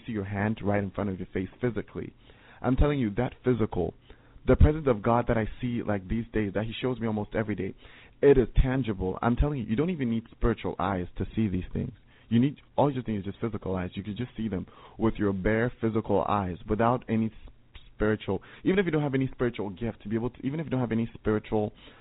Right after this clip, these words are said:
let's say, sight, if you don't have the spirit, the gift of spiritual sight, you could even see that presence of God, because that presence of God that is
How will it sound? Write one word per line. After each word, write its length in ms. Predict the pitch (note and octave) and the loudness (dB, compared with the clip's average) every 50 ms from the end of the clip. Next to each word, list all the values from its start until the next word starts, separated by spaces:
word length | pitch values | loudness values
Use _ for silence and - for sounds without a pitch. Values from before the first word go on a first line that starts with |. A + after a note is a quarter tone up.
| - - - - | -20 -20 -10 -4
let's 180 | - A2 A2 - - | -2 -2 -2 0 -2
say, 240 | A2+ G#2+ G2+ F#2+ - - _ _ - - - | -2 0 0 -2 -4 -8 _ _ -20 -8 -4
sight, 220 | - A#2+ E2+ - - - | -2 -2 -2 -4 -6 -8
if 100 | - A2+ | -6 -4
you 80 | A2+ G#2+ | -2 -2
don't 160 | A2+ A#2 G#2+ | -2 -2 -2
have 100 | - G2 | -4 -6
the 60 | - | -6
spirit, 220 | - - A2+ G#2 - - | -2 -2 -2 -2 -2 -4
the 80 | G#2+ | -6
gift 200 | F#2+ - G#2+ - | -6 -6 -8 -8
of 80 | - - | -10 -14
spiritual 340 | - - F#2+ F#2+ - - G2 - | -6 -4 -4 -4 -2 -4 -6 -4
sight, 220 | - G2 G2 F#2 - - | -4 -6 -6 -6 -8 -6
you 120 | - A#2 A2+ | -4 -4 -4
could 140 | - C3 D3 | -2 -2 -4
even 260 | E3 C#3 C3+ A2+ G#2+ - - - - | -2 0 -2 -2 -2 -6 -10 -10 -6
see 220 | C3 C3 A#2 F#2 - - - - - - - - | -4 -4 -4 -6 -8 -14 -20 -20 -20 -20 -18 -2
that 260 | G2 A#2+ B2+ - - | 0 2 2 2 0
presence 380 | - - C3+ B2+ A2 B2+ B2+ A2 | 0 0 0 0 0 -2 -2 -2
of 140 | A2 G#2 G#2+ | -4 -6 -4
God, 280 | - G2 G2+ A#2+ A2+ D#2+ | -4 -2 0 0 0 0
because 220 | F2 A2+ - A#2+ G#2+ | -2 -4 -4 -4 -4
that 140 | B2 - | -4 -2
presence 220 | - - C3 A#2 A#2 | 0 -2 -2 -2 -4
of 100 | G#2 - | -6 -6
God 180 | A2+ A#2 A2 | -6 -6 -4
that 100 | A2 G#2 | -4 -6
is 80 | G2 G#2+ | -6 -6